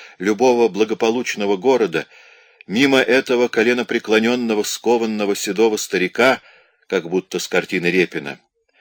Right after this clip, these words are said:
все бы шли, не замечая и не оборачиваясь, и сотрудники литературных издательств, и передовые кинорежиссеры, и лекторы гуманизма,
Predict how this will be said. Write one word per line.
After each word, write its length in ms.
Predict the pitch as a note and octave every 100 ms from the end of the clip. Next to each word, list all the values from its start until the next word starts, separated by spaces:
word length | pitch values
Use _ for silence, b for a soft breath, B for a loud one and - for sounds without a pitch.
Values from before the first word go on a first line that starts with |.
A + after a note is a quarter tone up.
| b b -
все 300 | - B2 B2+
бы 140 | B2+
шли, 480 | - G#2 B2+ B2 A2 F#2+
не 100 | F#2+
замечая 680 | F#2 F2+ F2+ G#2 A2+ A2 G#2
и 160 | G2+
не 100 | F#2+
оборачиваясь, 960 | F2+ E2+ F2+ A2+ - F2 D2 A#1+ - - b b b
и 280 | A#2+ C#3+ A#2+
сотрудники 960 | - F#2 - F#2 E2 E2 - E2+ D#2+ -
литературных 800 | E2+ E2+ F2+ E2+ F2 D#2 D#2 -
издательств, 760 | D2+ C#2+ F#2+ F2+ E2 - - _ B B -
и 180 | A#2+ B2
передовые 680 | A#2+ A2+ A2+ A2+ C3+ G#2+
кинорежиссеры, 1120 | E2 F2+ D#2 D2+ - E2+ - - F#2+ G#2+ F2+ - B B B
и 180 | G#2+ A2
лекторы 480 | C3 A#2+ - E2+ D2
гуманизма, 840 | D2+ D#2 D#2+ A2+ A#2+ F2 F2+